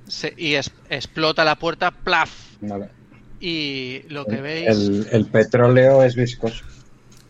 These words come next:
Speaker 2: ¿Eh?
Speaker 1: También. Y lo que veis delante de vosotros, pues es,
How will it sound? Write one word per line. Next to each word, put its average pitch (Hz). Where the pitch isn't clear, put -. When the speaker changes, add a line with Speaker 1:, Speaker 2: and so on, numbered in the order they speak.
Speaker 2:
¿Eh? 127
Speaker 1:
También. 147
Y 175
lo 165
que 160
veis 160
delante 170
de 165
vosotros, 175
pues -
es, 143